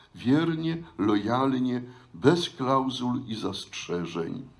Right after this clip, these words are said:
Coś takiego chyba praojcowie nasi w postawie maryjnej wierności, ofiarności, miłości i gotowości służby rozpoznali.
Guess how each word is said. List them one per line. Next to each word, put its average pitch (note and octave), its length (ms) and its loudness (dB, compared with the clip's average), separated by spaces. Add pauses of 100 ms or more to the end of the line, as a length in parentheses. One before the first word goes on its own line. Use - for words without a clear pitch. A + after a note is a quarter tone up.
(1120)
Coś - 340 2
takiego C3+ 480 2
chyba A2+ 340 0
praojcowie G#2+ 800 -2
nasi F#2+ 680 -2 (420)
w - 100 -14
postawie B2+ 760 0
maryjnej G#2+ 840 2
wierności, A2+ 960 0 (380)
ofiarności, D#3 1200 2 (260)
miłości E3+ 920 2 (200)
i D3 120 0
gotowości C#3 800 2
służby A#2 540 0
rozpoznali. G2+ 1080 0